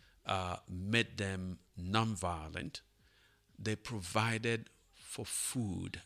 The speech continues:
and nourishment for participants in this. They indeed took care of, um, the, uh, downtrodden that they came across on streets. Uh, those of them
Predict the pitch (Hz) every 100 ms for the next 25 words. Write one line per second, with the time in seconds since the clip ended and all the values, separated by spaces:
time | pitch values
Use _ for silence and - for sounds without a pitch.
0 | _ 92 87 92 101 92 - 95 85 85
1 | - - - - - - - - 135 110
2 | - 82 - 85 80 87 92 - - -
3 | - - - _ 117 117 110 104 98 117
4 | 113 - - 139 - - 120 107 101 95
5 | - - - 104 98 92 92 90 87 -
6 | _ _ _ - - _ - - - 98
7 | 98 92 95 95 90 90 - _ - _
8 | _ _ - 117 113 107 - 120 104 98
9 | 87 - - - 98 90 90 90 - 104
10 | 98 - 92 90 87 - - 92 - -
11 | - 98 - - - - - - - -
12 | _ - 92 95 123 123 107 113 110 110
13 | 107